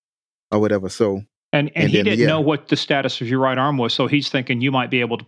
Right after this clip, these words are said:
Speaker 2: pull and draw and,
Speaker 1: Yeah,
Speaker 2: you know, fire
Speaker 1: yeah.
Speaker 2: on him. Yeah.
Speaker 1: Yeah.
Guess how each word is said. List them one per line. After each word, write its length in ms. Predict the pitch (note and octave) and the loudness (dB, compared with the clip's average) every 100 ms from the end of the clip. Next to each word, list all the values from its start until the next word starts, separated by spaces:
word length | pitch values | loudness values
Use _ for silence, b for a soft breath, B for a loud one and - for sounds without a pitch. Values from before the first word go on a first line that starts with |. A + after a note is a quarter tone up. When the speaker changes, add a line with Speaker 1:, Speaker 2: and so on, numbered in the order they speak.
| _ | _
Speaker 2:
pull 380 | - B2+ B2 B2 | 0 2 0 -2
and 180 | B2+ A#2 | -2 -2
draw 360 | B2+ A#2+ A#2+ A#2+ | 0 2 2 2
and, 80 | - | 2
Speaker 1:
Yeah, 200 | D3+ C#3+ | 2 2
Speaker 2:
you 60 | C3+ | 0
know, 60 | |
fire 260 | A#2+ C3+ B2 | 0 2 4
Speaker 1:
yeah. 60 | A2+ | 2
Speaker 2:
on 80 | A2+ | 0
him. 320 | B2 A2 F#2+ | -2 -2 -4
Yeah. 280 | - A#2 G#2 - _ _ _ | -4 -4 -6 -10 _ _ _
Speaker 1:
Yeah. 340 | B2 B2+ G#2+ | -2 0 0